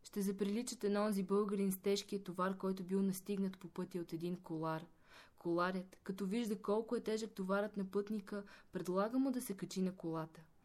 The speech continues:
Пътникът се качил на колата, седнал в нея, но товара си не свалял от гърба. "Свали си товара, приятелю, и го остави на страна в колата", му казва коларят. "Не искам да ти правя затруднение", отговаря пътникът.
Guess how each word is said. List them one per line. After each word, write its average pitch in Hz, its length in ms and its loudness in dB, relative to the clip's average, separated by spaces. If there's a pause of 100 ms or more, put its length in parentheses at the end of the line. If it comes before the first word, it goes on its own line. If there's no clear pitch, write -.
(280)
Пътникът 262 440 0
се 233 120 -4
качил 247 320 2
на 254 180 6
колата, 190 520 0 (140)
седнал 220 440 2
в 254 120 -4
нея, 202 360 0 (400)
но 202 140 4
товара 214 400 2
си 254 160 0
не 208 120 2
свалял 185 420 2
от 160 100 -4
гърба. 160 440 -6 (640)
"Свали 208 320 0
си 262 180 -2
товара, 240 420 2
приятелю, 247 560 -2 (120)
и 190 100 0
го 190 100 2
остави 196 340 0
на 220 120 2
страна 185 400 0
в 190 80 -10
колата", 208 580 -4
му 170 120 -6
казва 165 340 -4
коларят. 160 640 -12 (600)
"Не 349 100 0
искам 208 340 2
да 185 80 -2
ти 185 160 -8
правя 180 280 2
затруднение", 170 680 -4
отговаря 156 520 -8
пътникът. 160 600 -14